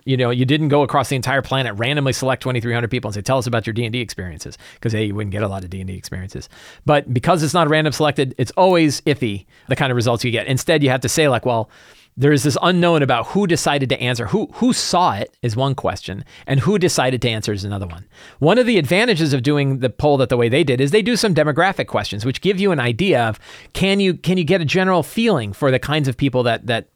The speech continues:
have answered this survey? So the example is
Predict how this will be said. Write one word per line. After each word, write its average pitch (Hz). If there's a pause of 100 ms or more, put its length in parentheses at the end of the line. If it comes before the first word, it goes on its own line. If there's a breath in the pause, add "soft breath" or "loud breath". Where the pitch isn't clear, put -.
(120)
have 113
answered 147
this 107
survey? 104 (280 loud breath)
So -
the 165
example 156
is 135